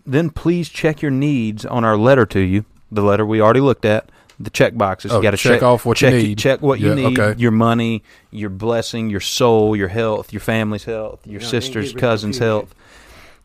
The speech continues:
Speaker 1: health. Um, please, and then, and then it says, "Check your needs. Please return this prayer rug. Do not keep it." That's how it ends. That's it. "Check your needs.
Speaker 2: <laughs>
Speaker 1: Please return this prayer rug. Do not keep it."
Speaker 2: I wonder how many knees have been on that prayer rug.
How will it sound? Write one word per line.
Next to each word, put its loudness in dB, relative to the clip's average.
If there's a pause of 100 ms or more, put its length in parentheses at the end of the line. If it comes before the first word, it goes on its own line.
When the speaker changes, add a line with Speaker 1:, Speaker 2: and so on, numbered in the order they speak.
(140)
Speaker 1:
health. -12
Um, -8 (180)
please, 0
and 0
then, 0
and -2
then 0
it -4
says, 0 (320)
"Check 0
your 0
needs. -2 (120)
Please 2
return -2
this -4
prayer 2
rug. 0
Do -2
not 0
keep -10
it." -16 (1000)
That's 0
how 4
it 2
ends. -6 (480)
That's 2
it. -4
"Check 2
your 0
needs. 2
Speaker 2:
<laughs> -4
Speaker 1:
Please 4
return 0
this -2
prayer 4
rug. 2
Do -2
not -2
keep -10
it." -20 (960)
Speaker 2:
I -2
wonder 4
how 4
many 2 (460)
knees 2
have -2
been 2
on 2
that -4
prayer -6
rug. -12